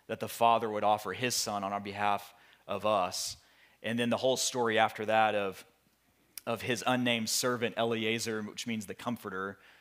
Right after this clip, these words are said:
but he's unnamed in the story. He goes to petition a bride for the son who, who is living and breathing, and that bride, Rebecca, comes to meet him in the field. The whole story is a picture of the church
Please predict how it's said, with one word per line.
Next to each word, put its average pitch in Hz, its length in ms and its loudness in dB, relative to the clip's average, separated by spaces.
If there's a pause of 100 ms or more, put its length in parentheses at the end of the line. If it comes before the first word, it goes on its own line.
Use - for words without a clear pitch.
(140)
but 113 100 -8
he's 104 120 -8
unnamed 110 440 -2
in 104 80 -8
the 92 80 -12
story. 92 640 -6 (480)
He 123 160 -6
goes 120 280 2
to 110 120 -4
petition 113 520 -4
a 98 60 -2
bride 107 560 2
for 107 180 -8
the 98 120 -6
son 101 600 -2 (420)
who, 110 480 -6
who 113 180 -6
is 98 160 -4
living 104 600 -4
and 98 140 -10
breathing, 98 580 -6 (420)
and 104 320 -2
that 104 220 2
bride, 104 340 2
Rebecca, 101 500 0
comes 110 320 -6
to 98 100 -8
meet 110 300 -4
him 104 200 -8
in 101 80 -8
the 92 80 -8
field. 107 420 -6
The 101 60 -6
whole 107 220 -6
story 110 440 -4
is 95 140 -4
a 92 60 -4
picture 101 500 -6
of 92 120 -8
the 98 80 -12
church - 560 -4